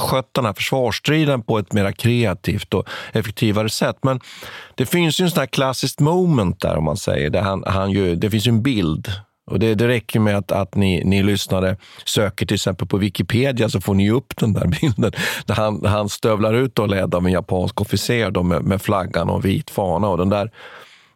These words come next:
den där bilden gör ju så oerhört ont i inte minst Churchill och hela det brittiska, liksom, får man säga så, folkets hjärta. Och det, och sen en annan sak som ju, som ju blir så oerhört svår för, för Churchill och andra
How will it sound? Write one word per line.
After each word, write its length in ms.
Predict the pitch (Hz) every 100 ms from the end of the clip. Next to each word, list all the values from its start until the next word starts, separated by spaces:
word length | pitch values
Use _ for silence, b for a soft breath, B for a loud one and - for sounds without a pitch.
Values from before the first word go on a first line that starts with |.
| _
den 160 | - 104
där 120 | 120
bilden 540 | 123 123 135 123 107
gör 180 | 95 90
ju 120 | 90
så 140 | 95 -
oerhört 460 | 117 107 104 92 -
ont 560 | - 131 107 82 - 92
i 40 |
inte 260 | 87 85 85
minst 360 | 85 82 -
Churchill 560 | - 90 87 - - 82
och 100 | 87
hela 200 | 92 85
det 120 | -
brittiska, 520 | 107 95 - - 98 - -
liksom, 300 | 90 - 90
får 140 | -
man 140 | 98
säga 240 | 98 107 110
så, 120 | 98
folkets 680 | - - 101 107 - - 107
hjärta. 540 | 110 101 _ - 117 B B B
Och 240 | B 120
det, 240 | 120 120 170 -
och 80 | 127
sen 200 | 165 180
en 80 | -
annan 440 | 220 170 131 233
sak 320 | 214 117 101
som 220 | - 110 107
ju, 100 | 101
som 300 | - 113 107
ju 80 | 107
blir 220 | 110 117
så 200 | - 98 - _ _ _ - -
oerhört 440 | 156 143 143 104
svår 480 | - - 117 123 110
för, 320 | - 90 73 -
för 200 | - 101
Churchill 440 | - 127 98 -
och 160 | 107 -
andra 540 | 147 117 143 156 95